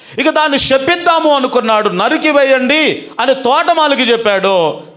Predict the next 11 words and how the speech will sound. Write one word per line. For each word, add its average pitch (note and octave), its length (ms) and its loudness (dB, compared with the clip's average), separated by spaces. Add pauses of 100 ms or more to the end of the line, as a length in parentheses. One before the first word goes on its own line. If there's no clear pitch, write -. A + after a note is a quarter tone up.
(120)
అప్పుడు E3 220 -2
తోటమాలి G#3 580 0
ఏమన్నాడు? E3 640 0 (1000)
యజమానుని F3+ 500 -2
కాళ్ళ F3 340 -2
మీద E3 160 -2
పడి, D3+ 240 -2
"నీ D3 120 -2
దండం E3 320 -2
పెడతా E3+ 280 -2
ప్రభువా, D3 500 -2